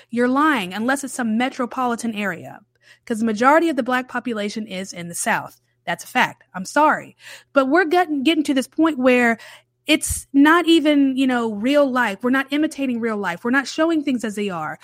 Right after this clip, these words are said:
People are so afraid of being called whatever phobic, whatever racist,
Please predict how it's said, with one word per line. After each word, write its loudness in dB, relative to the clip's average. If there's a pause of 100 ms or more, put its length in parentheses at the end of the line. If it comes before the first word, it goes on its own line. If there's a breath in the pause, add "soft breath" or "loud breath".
(160 loud breath)
People -4
are 4
so 0
afraid 0
of -6
being -2
called -2
whatever -4
phobic, 0
whatever -6
racist, -2